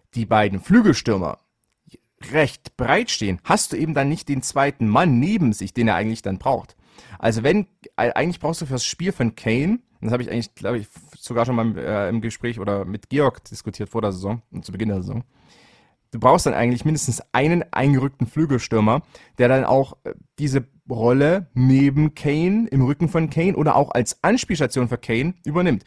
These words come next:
Wenn du aber zwei breitstehende Flügelstürmer hast und Kane geht kurz, ja, wer ist denn dann noch? Kane ist ja auch nicht immer dazu da, den Torabschluss zu produzieren. Gegen Gala zum Beispiel gab's ein, zwei Situationen, aus meiner Sicht hat er das sehr gut gemacht.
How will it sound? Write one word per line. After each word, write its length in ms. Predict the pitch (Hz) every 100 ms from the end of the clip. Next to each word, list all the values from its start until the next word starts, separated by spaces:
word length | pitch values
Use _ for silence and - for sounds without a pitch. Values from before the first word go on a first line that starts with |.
| _
Wenn 120 | - 127
du 20 |
aber 120 | 127
zwei 200 | - 143
breitstehende 420 | 123 139 - 135
Flügelstürmer 500 | 113 226 226 175 143
hast 160 | 123 -
und 100 | 113
Kane 180 | 139 143
geht 160 | 117
kurz, 340 | - 233 - - _
ja, 100 | -
wer 80 | 123
ist 60 | 185
denn 100 | 160
dann 100 | 95
noch? 200 | 90 _ _ _ _ _ _ _ _ _ _ _ _ - 113
Kane 200 | - 160
ist 100 | 190
ja 80 | 165
auch 60 | 170
nicht 120 | 165
immer 140 | 180
dazu 200 | 160 151
da, 180 | 156 143
den 140 | 143 131
Torabschluss 560 | 151 131 139 127 -
zu 120 | -
produzieren. 460 | 127 123 113 180 175
Gegen 180 | 120 104
Gala 260 | 113 127
zum 140 | 143 131
Beispiel 200 | 131 143
gab's 140 | 120
ein, 140 | - 127
zwei 100 | 135
Situationen, 520 | 143 127 113 147 139
aus 100 | 113
meiner 180 | 113 131
Sicht 180 | 131
hat 80 | -
er 40 | 123
das 160 | 110
sehr 120 | 117
gut 200 | 98 123
gemacht. 260 | - 135 165